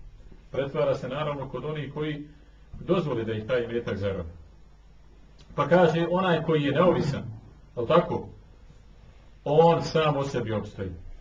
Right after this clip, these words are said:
I to je od nužnih svojstava njegovog bića. To mora biti tako.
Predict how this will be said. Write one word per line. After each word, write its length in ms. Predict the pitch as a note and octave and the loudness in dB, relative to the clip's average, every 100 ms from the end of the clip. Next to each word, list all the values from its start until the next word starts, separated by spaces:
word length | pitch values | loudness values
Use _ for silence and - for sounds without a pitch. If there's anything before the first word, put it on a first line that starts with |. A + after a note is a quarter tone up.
| - - - | -18 -20 -10
I 220 | A#2+ G#2+ | -8 -4
to 340 | D#3+ F3+ F3+ E3+ | 0 4 4 4
je 240 | D#3+ D#3+ | 6 4
od 260 | D3+ C#3 C3+ | 2 -4 -2
nužnih 680 | F3+ G#3 D#3 D#3 E3 D3+ | 0 2 0 -2 -4 -4
svojstava 720 | C#3 D3+ E3+ D#3 - D#3 D3 C3+ | -6 -2 0 0 0 2 2 0
njegovog 540 | D3 C#3+ C#3 A#2+ G2+ | -4 -4 -4 -4 -6
bića. 400 | G2+ F#2+ E2+ F#2 D2+ - - - - - - - - - - - - - - | -8 -8 -8 -12 -12 -18 -20 -20 -20 -20 -20 -20 -20 -20 -20 -20 -20 -20 -10
To 140 | - D3+ | 2 6
mora 360 | G#3 G3+ D#3+ | 10 10 8
biti 260 | F3 D3 A#2+ | 6 0 2
tako. 360 | C3 A#2+ F2 | 2 2 -6